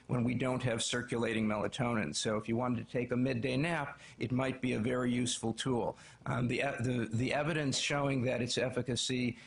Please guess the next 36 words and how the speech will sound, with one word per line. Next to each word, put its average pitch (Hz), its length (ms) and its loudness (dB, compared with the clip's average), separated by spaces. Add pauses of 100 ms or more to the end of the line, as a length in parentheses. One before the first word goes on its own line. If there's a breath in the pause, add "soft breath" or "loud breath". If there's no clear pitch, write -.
(120 loud breath)
is 113 180 0
good 127 240 0
at 113 140 0
nighttime 131 760 2 (240 loud breath)
is, 127 520 0
uh, 117 180 0 (280)
very 139 280 0
limited 135 560 2
and, 120 500 0
uh, - 280 0
extremely 120 680 0
debated. 104 520 0
It's - 140 -8
a 113 40 -2
highly 120 260 0
controversial 110 760 -2 (220 loud breath)
issue. 143 340 0
There 131 180 2
are 143 100 0
slow 165 300 0
release 131 360 0
forms 123 340 0
of 120 60 2
melatonin 120 720 2 (220 loud breath)
which 127 280 0
may 127 160 2
in 120 120 2
fact 139 500 -2
be, 110 280 2 (120)
uh, 113 140 0
very 123 340 0
useful 110 560 0
for, 110 460 -2
uh, 107 140 -2
bedtime, 110 680 -2 (400 loud breath)
uh, 127 180 -6